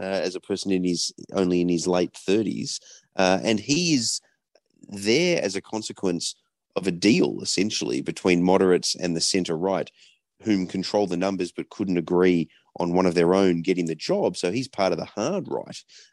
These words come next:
uh, and, you know, unusually, therefore, elevated to the leadership of the Liberal Party and in government. So he gets to be premier as well.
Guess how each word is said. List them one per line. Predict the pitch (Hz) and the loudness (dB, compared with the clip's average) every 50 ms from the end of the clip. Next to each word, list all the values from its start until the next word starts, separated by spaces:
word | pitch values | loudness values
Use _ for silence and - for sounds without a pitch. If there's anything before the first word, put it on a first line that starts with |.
| _ _ _ | _ _ _
uh, | - 82 82 82 85 80 - - | -2 0 2 2 2 2 0 0
and, | 80 90 90 87 82 - - - - | 0 0 0 0 -2 -4 -8 -14 -12
you | - - 95 | -4 -2 0
know, | 82 82 98 113 - - | 0 0 0 -2 -2 -2
unusually, | - 101 98 95 92 107 131 139 123 113 104 95 90 87 | 0 0 2 2 2 2 2 2 0 0 0 0 0 0
therefore, | 82 90 90 92 - - - 87 85 - - | 0 0 0 0 -2 -4 -4 -4 -4 -4 -4
elevated | - 90 95 92 87 85 82 82 82 82 78 - _ _ _ _ _ _ _ _ | -4 -2 -2 0 0 0 0 0 -2 -4 -6 -10 _ _ _ _ _ _ _ _
to | - 90 | -14 -6
the | 85 87 | -2 0
leadership | 85 87 95 98 95 87 - - 87 76 - - _ - | 2 2 2 2 0 -2 -2 -2 -4 -4 -6 -8 _ -16
of | - 82 82 | -16 -10 -8
the | - | -4
Liberal | 85 92 87 90 95 | -4 -4 -4 -4 -6
Party | 85 - 87 85 82 87 85 | -4 -2 0 0 0 0 0
and | 85 87 85 | -2 -2 -4
in | 90 92 92 85 | -4 -4 -4 -2
government. | - 95 - - - 98 65 62 | -2 -2 -2 -2 -4 -8 -10 -10
So | - - | -8 -8
he | 82 82 | -8 -6
gets | 82 82 80 - | -6 -6 -6 -6
to | - - | -8 -10
be | - 90 | -8 -8
premier | 80 - - 90 90 92 90 82 80 80 - - - - _ _ - | -8 -2 0 2 4 4 4 4 2 0 -2 -8 -18 -20 _ _ -4
as | 82 82 78 | -2 -2 0
well. | 82 87 107 107 90 85 - | 2 4 4 4 4 2 0